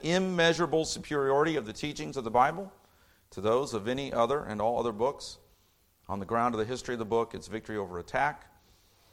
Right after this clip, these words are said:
And I'm just doing this for summary on this, uh, topic. The ground of the character of those who reject the book, the ground of the influence of the book. To this day, the Bible is still the most, the,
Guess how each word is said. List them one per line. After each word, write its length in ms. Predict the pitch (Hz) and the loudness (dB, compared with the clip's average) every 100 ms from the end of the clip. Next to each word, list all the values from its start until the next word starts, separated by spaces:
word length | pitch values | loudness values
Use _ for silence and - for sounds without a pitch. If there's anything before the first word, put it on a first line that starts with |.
| _ - | _ -4
And 80 | 101 | -2
I'm 80 | |
just 140 | 120 127 | 0 0
doing 160 | 143 | 0
this 160 | 131 131 | 2 2
for 160 | - 107 | 0 -2
summary 460 | - 135 135 135 131 - | 2 4 4 2 -4 -10
on 180 | 101 101 | -6 -2
this, 360 | 110 110 - - _ _ _ _ _ _ _ _ - | -2 -4 -6 -10 _ _ _ _ _ _ _ _ -14
uh, 80 | 85 | -8
topic. 440 | 85 127 123 127 - - _ _ | 2 4 4 0 -4 -20 _ _
The 60 | 98 | 0
ground 240 | 139 143 | 6 6
of 40 | 131 | 4
the 40 | |
character 420 | 123 151 147 156 | 4 6 6 6
of 120 | 135 | 4
those 100 | 120 131 _ _ _ _ _ _ _ _ - | 6 4 _ _ _ _ _ _ _ _ -12
who 60 | 107 | -8
reject 340 | 104 127 143 | 0 0 0
the 60 | 120 | -2
book, 360 | 127 151 - - - - _ - - - - | -4 -4 -10 -20 -20 -20 _ -20 -20 -20 -8
the 60 | |
ground 300 | 101 117 127 | 0 2 2
of 80 | 120 | 0
the 100 | 113 | -2
influence 460 | 120 - 147 143 - | -4 -4 -6 -4 -4
of 80 | |
the 80 | 131 | -4
book. 360 | 123 151 165 - _ _ _ _ _ | 0 -2 -2 -12 _ _ _ _ _
To 80 | - | -6
this 220 | 117 123 | -4 -2
day, 220 | 123 123 | 4 4
the 100 | 143 | 4
Bible 340 | 113 120 131 120 | 4 4 4 0
is 100 | 110 | -4
still 280 | - 131 131 | 0 0 2
the 200 | 110 104 110 - _ - _ - - | 0 -2 -8 -18 _ -20 _ -20 -8
most, 520 | 110 120 120 - - _ _ _ _ _ _ _ _ _ _ _ | -4 -2 -4 -12 -18 _ _ _ _ _ _ _ _ _ _ _
the, 140 | - | -10